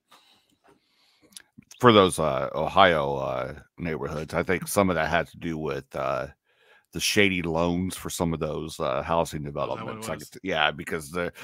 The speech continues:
Speaker 1: there was some housing developments, uh, ages ago that went up quick, and it was like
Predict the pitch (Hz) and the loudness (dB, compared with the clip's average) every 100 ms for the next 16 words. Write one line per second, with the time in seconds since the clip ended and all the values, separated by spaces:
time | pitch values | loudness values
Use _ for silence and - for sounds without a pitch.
0 | - - 95 92 - 90 90 104 95 87 | -8 2 2 2 -2 -4 6 6 6 -2
1 | 82 82 76 78 71 - 80 76 76 - | 0 0 0 -6 -6 -6 -4 -4 -4 -8
2 | _ _ 90 90 80 78 73 76 71 76 | _ _ -4 -4 -2 -6 -4 -4 -4 -4
3 | 76 78 - _ _ _ 95 92 87 82 | -4 -6 -10 _ _ _ -2 0 0 -4
4 | - - 92 82 - 85 80 82 78 - | -4 0 0 0 -4 -6 -6 -4 -6 -8